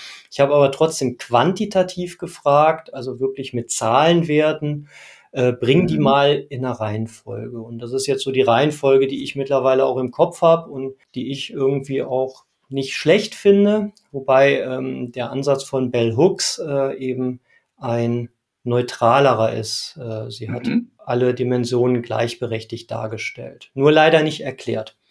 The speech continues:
Speaker 1: Wär vielleicht noch gekommen, sie ist leider im Dezember verstorben, äh, während ich auch meine Arbeit geschrieben hab. Äh, insofern hab ich ihr dann auch die Arbeit mit gewidmet. Genau, und sie fängt eben an mit Vertrauen.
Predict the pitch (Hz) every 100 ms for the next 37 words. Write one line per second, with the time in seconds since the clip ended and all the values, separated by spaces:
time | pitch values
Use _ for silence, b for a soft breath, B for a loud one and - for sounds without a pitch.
0 | b b - 156 175 175 165 165 156 160
1 | - 170 185 151 147 147 147 139 135 135
2 | 139 135 123 117 110 - 139 165 190 190
3 | 190 b b b b 156 143 143 143 139
4 | 143 143 151 139 143 143 143 143 143 139
5 | 139 - 156 160 151 151 151 190 143 135
6 | 147 139 131 135 127 127 131 143 127 127
7 | 131 - 131 127 127 123 - 131 131 -
8 | 127 180 180 170 170 - 143 131 113 123
9 | 123 151 160 151 175 127 147 147 143 135
10 | - 131 117 - 113 104 123 208 302 302